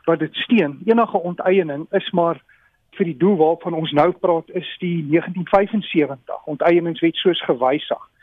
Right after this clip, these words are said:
En daar was nou 'n, 'n latere wysiging, 'n voorgestelde wysiging van tweeduisend en sestien,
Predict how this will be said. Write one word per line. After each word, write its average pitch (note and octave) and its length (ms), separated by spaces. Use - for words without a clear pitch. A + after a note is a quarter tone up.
En G3 320
daar D#3 120
was E3 280
nou A3 260
'n, F#3+ 100
'n D3+ 180
latere F3 480
wysiging, F3 680
'n D#3 100
voorgestelde F#3+ 720
wysiging D#3 500
van D#3+ 120
tweeduisend F3 500
en E3 100
sestien, G#3+ 580